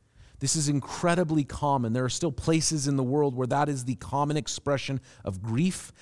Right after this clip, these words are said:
of mourning, of sorrow, and repentance. And what God says to the people through the prophet Joel is, "Stop doing that." Because they were externally repenting. They were going through the motions of church.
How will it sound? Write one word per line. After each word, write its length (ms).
of 160
mourning, 480
of 120
sorrow, 600
and 180
repentance. 880
And 160
what 160
God 300
says 320
to 80
the 100
people 340
through 300
the 80
prophet 380
Joel 400
is, 100
"Stop 600
doing 380
that." 400
Because 340
they 180
were 200
externally 800
repenting. 720
They 100
were 160
going 300
through 320
the 100
motions 480
of 100
church. 640